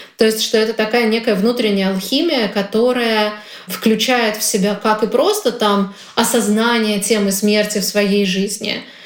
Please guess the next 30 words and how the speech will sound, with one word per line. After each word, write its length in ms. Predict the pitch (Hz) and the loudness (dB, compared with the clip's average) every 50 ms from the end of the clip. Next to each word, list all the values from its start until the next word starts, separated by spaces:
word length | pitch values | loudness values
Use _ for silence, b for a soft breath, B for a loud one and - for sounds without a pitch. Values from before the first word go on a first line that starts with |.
| B B B B | B B B B
так 480 | - 220 233 285 - - - - - - - | 0 2 2 2 0 -2 -8 -14 -16 -12 -6
и, 400 | 285 233 226 226 247 277 320 320 254 | -2 0 2 2 2 2 0 0 0
ну, 160 | 226 208 208 | 0 -2 -2
как 220 | 208 - 247 240 | 0 0 0 0
бы 80 | 247 294 | 0 0
вот 160 | 294 311 311 | 0 0 0
такую 320 | 311 294 302 - 254 262 285 | 0 -2 0 2 2 2 2
работу, 640 | 285 247 202 190 208 226 240 - 294 285 302 302 - - | 2 2 2 2 0 0 0 2 2 2 2 0 -4 -8
<laughs> 80 | - - | -4 -2
полевую 760 | 233 233 220 214 - 285 285 294 - 233 226 226 226 247 262 | -2 -2 -2 0 2 2 2 2 2 0 0 2 2 2 2
работу, 480 | 247 226 208 208 208 208 202 - 196 | 0 0 0 0 0 0 0 0 0
да, 180 | 180 - 196 208 | 0 0 0 0
когда 260 | - 254 226 202 208 | 0 0 0 0 0
ты 120 | 202 - 190 | 0 0 -2
приходишь 680 | - - 202 - - 220 247 330 370 339 262 269 - B B B B B B B B | -2 -2 -4 -2 0 2 2 2 2 0 -2 -4 -6 B B B B B B B B
и 240 | 226 233 233 226 214 | 2 2 2 2 0
пытаешься 520 | 220 - 220 220 220 233 294 285 - - | 0 -2 0 0 2 0 0 0 -2 -2
почувствовать 640 | - 226 214 - - 285 330 - - 262 233 220 220 214 | -2 -2 -2 0 0 -2 -2 -2 -2 -2 -2 0 0 -2
эти 200 | 196 190 - 202 | -2 -2 -2 0
энергии, 440 | 190 190 190 185 180 185 - 202 | 0 2 2 0 0 -2 -8 -14
пытаешься 760 | 196 - 196 180 202 208 233 262 254 - - - 233 220 214 214 214 B B B B B | -12 -10 -6 -2 0 0 0 0 -2 -2 -2 -2 -2 -2 -2 -4 -8 B B B B B
их 260 | 220 233 226 - - | 0 0 0 -2 -8
в 80 | - | -6
себя, 720 | - - 220 190 190 202 202 214 220 226 214 208 208 - - - | -2 -2 0 0 0 0 0 0 0 0 0 -2 -2 -4 -6 -4
ну, 380 | 214 202 202 202 202 196 185 | -2 0 0 2 2 2 2
вобрать, 560 | 180 202 208 190 185 196 202 208 269 302 - | 2 2 0 0 0 0 0 0 -2 -2 -2
насколько 520 | 247 220 - - - - 208 208 202 - 208 | -2 -2 -4 -2 -2 0 0 0 0 -2 -2
это 400 | 202 208 208 - 220 220 - - 262 | -2 -2 -4 -6 -6 -6 -6 -6 -2
возможно, 760 | 240 202 208 180 196 190 202 254 320 339 339 262 226 208 202 B B B B B | 0 2 2 2 2 2 2 2 2 0 0 0 0 -2 -2 B B B B B
чтобы, 720 | B - - - - 233 269 254 233 247 240 233 233 240 | B -2 0 2 2 2 2 2 2 2 2 2 0 -2